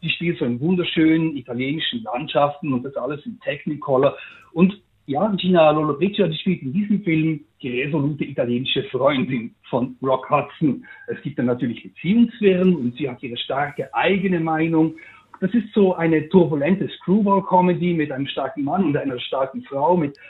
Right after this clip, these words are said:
Lollobrigida, die das gerade in diesem Film mindestens so gut wie beherrscht, wie, wie, wie Doris Day das neben Rock Hudson auch gekonnt hat. Aber dann halt zusätzlich noch mit dieser unnachahmlichen, dieser sprühenden Art von Italianita. Also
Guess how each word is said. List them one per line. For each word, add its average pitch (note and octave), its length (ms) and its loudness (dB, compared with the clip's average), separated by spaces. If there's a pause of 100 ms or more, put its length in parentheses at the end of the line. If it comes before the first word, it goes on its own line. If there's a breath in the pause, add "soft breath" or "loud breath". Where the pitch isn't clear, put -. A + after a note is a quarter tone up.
Lollobrigida, D#3 720 2
die D3+ 160 -2
das F#3 180 -4
gerade F3 320 -2
in D3 100 0
diesem F#3+ 240 -2
Film D#3+ 300 0
mindestens G3+ 500 0
so D#3 120 -4
gut F3+ 180 -2
wie D#3+ 220 -14 (100)
beherrscht, E3 460 2
wie, D#3 240 -8
wie, E3+ 180 -8
wie C#3+ 80 -12
Doris D3+ 300 -4
Day G3 240 2
das E3 100 -10
neben D3+ 300 0
Rock D3 240 -2
Hudson - 300 -8
auch F3 280 -6
gekonnt D3+ 380 -6
hat. - 100 -4 (300 loud breath)
Aber B2+ 240 2
dann F3 180 4
halt D3+ 160 -2
zusätzlich D#3 480 -4
noch - 240 -4
mit D3 140 -8
dieser C#3 340 -4 (500 loud breath)
unnachahmlichen, D3+ 840 2
dieser C#3+ 220 -10
sprühenden D#3 560 -4
Art C3+ 400 -6
von B2+ 360 -4
Italianita. B2+ 840 -2 (160 loud breath)
Also - 220 -6